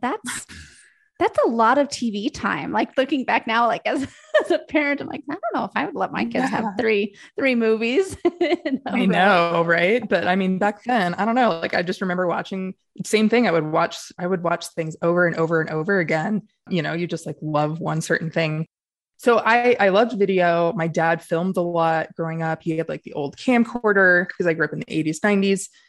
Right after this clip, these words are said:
Speaker 2: So I loved watching home video. I just thought it was, like, really special. I thought it was normal. I thought everyone had home video. And I realized later that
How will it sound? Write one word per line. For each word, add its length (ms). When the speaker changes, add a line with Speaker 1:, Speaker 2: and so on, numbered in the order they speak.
Speaker 2:
So 120
I 60
loved 240
watching 340
home 160
video. 400
I 120
just 160
thought 140
it 40
was, 100
like, 140
really 160
special. 600
I 60
thought 160
it 40
was 140
normal. 500
I 140
thought 160
everyone 320
had 160
home 200
video. 500
And 140
I 20
realized 480
later 300
that 260